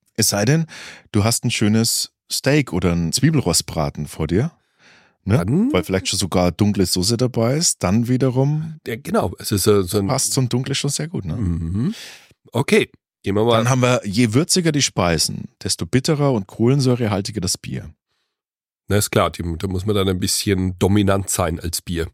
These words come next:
Speaker 2: um
Speaker 1: Mhm.
Speaker 2: dagegenhalten zu können, ne? Dann,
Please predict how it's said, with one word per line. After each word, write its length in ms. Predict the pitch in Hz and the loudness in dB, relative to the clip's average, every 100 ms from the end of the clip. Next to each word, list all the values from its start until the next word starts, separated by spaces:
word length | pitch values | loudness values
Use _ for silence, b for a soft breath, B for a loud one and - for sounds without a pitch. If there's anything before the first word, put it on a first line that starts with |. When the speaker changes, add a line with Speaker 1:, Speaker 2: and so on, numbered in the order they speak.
| - | -8
Speaker 2:
um 180 | 87 85 | -4 -2
Speaker 1:
Mhm. 40 | |
Speaker 2:
dagegenhalten 640 | 92 104 95 90 92 - 92 | -2 0 -2 -2 -4 -6 -6
zu 120 | 98 | -6
können, 300 | 101 85 85 | -6 -6 -4
ne? 160 | 95 - B B B B B B B B - | -6 -8 B B B B B B B B -2
Dann, 340 | 107 156 233 | 0 0 -2